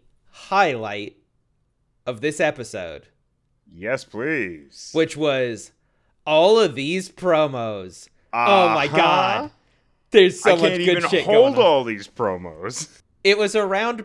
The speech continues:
Speaker 1: promo three that I was like, "Oh, this is just all promos. This is great. Oops, all promos." <laughs>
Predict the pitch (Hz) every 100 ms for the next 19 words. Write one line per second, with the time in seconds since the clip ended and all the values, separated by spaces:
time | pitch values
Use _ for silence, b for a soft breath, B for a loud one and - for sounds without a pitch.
0 | - - 202 190 170 165 - 151 170 165
1 | 135 117 - 151 143 143 143 151 143 127
2 | 120 110 - _ _ _ _ _ _ _
3 | _ 117 92 110 117 98 92 107 104 135
4 | 127 143 95 - 131 131 123 156 131 -
5 | _ _ _ _ _ _ 180 214 220 190
6 | 190 196 220 147 131 - -